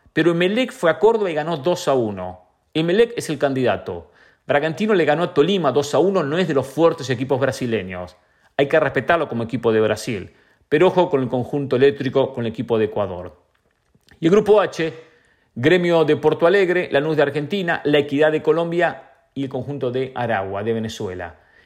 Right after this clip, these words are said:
Ganó Lanús en Venezuela uno a cero, ganó Gremio como local a La Equidad por dos a uno. Los candidatos, Gremio y Lanús.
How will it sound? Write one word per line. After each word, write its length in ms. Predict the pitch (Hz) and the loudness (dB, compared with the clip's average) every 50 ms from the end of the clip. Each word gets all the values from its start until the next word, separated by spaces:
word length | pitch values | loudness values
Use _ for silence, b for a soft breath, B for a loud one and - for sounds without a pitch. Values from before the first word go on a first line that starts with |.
| b b | b b
Ganó 220 | 135 151 180 214 | 0 2 4 4
Lanús 720 | 208 185 170 185 220 240 226 226 - - - - _ _ _ _ _ _ _ _ - | 4 4 2 0 -2 -2 -2 -6 -8 -14 -16 -20 _ _ _ _ _ _ _ _ -8
en 100 | 135 131 | -4 -4
Venezuela 500 | 135 135 135 131 - 151 139 127 113 - - | -2 -2 -2 -2 0 0 2 2 2 0 -2
uno 180 | 151 156 165 | -4 -4 -4
a 40 | 170 | -4
cero, 520 | - - 240 226 208 196 190 - - - _ _ _ - | -2 0 0 0 0 0 -4 -4 -10 -18 _ _ _ -2
ganó 260 | 143 151 170 180 156 | 0 0 2 2 0
Gremio 400 | 156 165 175 175 170 170 160 - | 2 0 0 0 0 -2 -2 -2
como 160 | 156 139 135 | -2 -2 0
local 540 | 131 127 - - 147 147 147 - - - - _ _ _ _ _ | 0 0 0 2 2 2 2 -2 -8 -14 -20 _ _ _ _ _
a 100 | - 123 | -4 0
La 100 | 123 123 | 0 0
Equidad 400 | 120 117 - - 117 120 123 120 | 0 -2 -2 -4 -2 -2 -2 -2
por 160 | - 110 107 107 | -2 -8 -6 -4
dos 280 | 117 110 110 - - - | -4 -4 -4 -6 -10 -8
a 60 | 117 107 | -6 -6
uno. 400 | 104 95 87 90 90 87 85 b b b b b | -6 -8 -8 -10 -12 -14 -14 b b b b b
Los 120 | - 147 | 0 0
candidatos, 680 | - 185 165 156 165 190 202 196 - 170 147 - - - - | 2 0 0 2 2 2 2 2 0 -2 -2 -2 -4 -10 -10
Gremio 460 | - 117 113 139 147 175 175 165 160 | -10 -6 -4 -2 -2 -2 -2 -2 -4
y 60 | 147 131 | -2 0
Lanús. 580 | 123 120 110 107 101 92 - - - - _ | 0 0 -2 -2 -6 -10 -12 -16 -20 -20 _